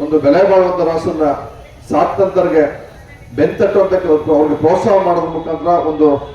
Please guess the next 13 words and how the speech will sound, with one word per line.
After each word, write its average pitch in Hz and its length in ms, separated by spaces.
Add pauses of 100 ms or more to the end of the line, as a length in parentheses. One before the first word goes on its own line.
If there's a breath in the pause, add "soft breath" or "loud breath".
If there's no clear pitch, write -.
(140)
ಬಹುಮಾನವನ್ನು 180 500
ಕೊಡೋದ್ರ 156 260
ಮುಖಾಂತರ 147 340 (420)
ಅವ್ರಿಗೆ 143 200
ಪ್ರೋತ್ಸಾಹ 175 500
ಮಾಡಿ 165 240
ಬೆಂತಟ್ಟ 160 360
ಕೆಲಸವನ್ನು 160 520
ಸಹ - 480 (120)
ಇವತ್ತು - 240
ಐ 139 60
ಸಿ 175 180
ಎಲ್ 165 200